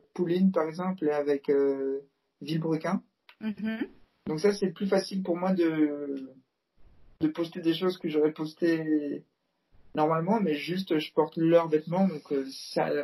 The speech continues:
Speaker 1: ça
Speaker 2: Ouais,
Speaker 1: se fait
Speaker 2: ça,
Speaker 1: assez
Speaker 2: ça,
Speaker 1: naturellement et
Speaker 2: ça
Speaker 1: puis
Speaker 2: reste
Speaker 1: ça marche
Speaker 2: cohérent,
Speaker 1: bien.
Speaker 2: quoi.
Speaker 1: Ouais.
Speaker 2: D'accord.
Speaker 1: Mais moi, j'ai, j'ai juste envie de, voilà, de partager mon style de vie, ce que je fais, là où je vais,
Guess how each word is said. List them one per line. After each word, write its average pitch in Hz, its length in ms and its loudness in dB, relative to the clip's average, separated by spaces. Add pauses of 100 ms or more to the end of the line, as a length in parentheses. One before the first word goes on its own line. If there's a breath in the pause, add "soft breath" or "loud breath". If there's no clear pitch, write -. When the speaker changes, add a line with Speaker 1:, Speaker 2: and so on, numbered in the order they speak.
(640)
Speaker 1:
ça 233 140 -6
Speaker 2:
Ouais, 226 180 8
Speaker 1:
se - 0 -
fait - 60 -2
Speaker 2:
ça, 208 160 10 (140)
Speaker 1:
assez 202 80 6
Speaker 2:
ça, 165 80 -2
Speaker 1:
naturellement 190 520 8
et 180 40 4
Speaker 2:
ça 226 100 6
Speaker 1:
puis 214 80 6
Speaker 2:
reste 233 140 4
Speaker 1:
ça - 80 -2
marche 277 120 0
Speaker 2:
cohérent, 220 320 8
Speaker 1:
bien. 208 80 4
Speaker 2:
quoi. 185 220 0 (500)
Speaker 1:
Ouais. 294 200 -6 (480)
Speaker 2:
D'accord. 208 560 -2 (460)
Speaker 1:
Mais 156 80 2
moi, 190 140 8
j'ai, 165 300 4
j'ai - 580 -10
juste 160 160 -8
envie 190 240 4
de, 165 100 0
voilà, 156 240 4
de 147 120 -2
partager 151 720 0
mon 151 200 -4
style 160 300 -4
de 151 80 4
vie, 160 480 -2
ce 160 100 -12
que 147 120 0
je - 140 -6
fais, 151 360 4
là 147 260 2
où 147 120 0
je 135 80 -8
vais, 156 260 2